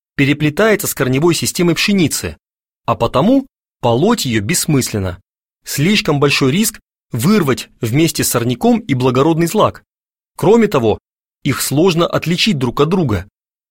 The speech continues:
Они похожи по структуре и внешнему виду. Единственное, что их отличает,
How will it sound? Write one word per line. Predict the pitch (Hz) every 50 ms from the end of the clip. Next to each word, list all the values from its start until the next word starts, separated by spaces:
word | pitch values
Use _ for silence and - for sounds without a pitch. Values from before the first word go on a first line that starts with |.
| _ -
Они | 117 123 139 139
похожи | - 143 135 - 202 190 147 139 135
по | - 123
структуре | - - - 117 104 - - 214 240 247 240 220 - _ _ _ _ _
и | - 131
внешнему | 117 135 143 143 - - 151 165 185
виду. | 196 208 170 113 98 90 90 _ _ _ _ _ _ _ _ _ _ _ _
Единственное, | 117 113 147 143 143 185 202 180 - - - 123 117
что | - - -
их | 131 123 -
отличает, | 127 - - 131 - - 254 254 233 139 -